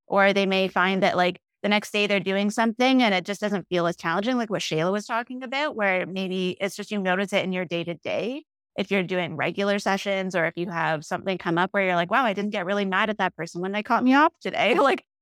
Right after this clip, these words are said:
when I was driving, I didn't have irrational road rage today, and I just had a session last night. So sometimes it doesn't show up the way I'm describing it. Like, you may not feel it on your body,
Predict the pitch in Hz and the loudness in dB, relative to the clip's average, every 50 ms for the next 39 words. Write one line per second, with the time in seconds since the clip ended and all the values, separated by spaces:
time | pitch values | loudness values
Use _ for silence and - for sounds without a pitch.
0 | _ _ - 226 220 208 240 233 214 262 254 302 320 226 254 247 240 220 226 202 | _ _ 0 2 4 4 4 2 2 2 4 4 4 4 2 2 2 2 2 0
1 | - 151 170 185 185 - 202 196 208 233 208 - 202 196 151 110 202 208 - 247 | -2 -6 -8 -8 -6 -4 -4 -2 -2 -2 -4 -4 -4 -2 -2 -2 -4 -4 -4 -6
2 | 254 262 262 294 311 339 302 240 208 - - - 220 - - - 277 196 170 165 | -6 -6 -4 -4 -4 -4 -2 -2 -2 -2 -2 -4 -8 -12 -12 -8 -2 0 2 2
3 | 151 139 160 175 170 175 170 180 - 180 - - 175 196 233 - - 311 302 - | 2 2 2 0 0 0 0 -2 -4 -6 -8 -6 -4 -4 -4 -6 -8 -8 -8 -6
4 | 269 226 202 170 160 - - 165 151 147 - - - 220 - - 254 262 254 285 | -4 -2 -2 -2 -2 -4 -4 -6 -6 -6 -6 -6 -8 -4 -2 0 0 2 2 2
5 | 302 311 302 294 269 277 262 262 226 - - 240 202 190 175 180 180 180 _ _ | 2 2 2 2 0 0 0 0 -4 -2 0 2 2 4 4 4 2 0 _ _
6 | _ _ - 202 208 196 196 185 180 185 165 - 165 - - 170 156 170 170 196 | _ _ -6 -2 0 2 2 2 0 0 -2 -4 -8 -8 -4 -2 -2 0 0 0
7 | 214 220 220 190 190 - 196 190 185 185 180 180 180 175 - _ - 170 165 165 | 0 0 2 0 0 0 -2 -2 0 0 0 0 0 0 -2 _ -4 -2 -2 0
8 | 170 160 156 151 156 156 156 - - 156 160 185 185 196 180 185 185 185 185 196 | 0 -2 -2 -4 -6 -8 -8 -10 -6 -4 -4 -2 -2 -2 -4 -4 -6 -6 -8 -10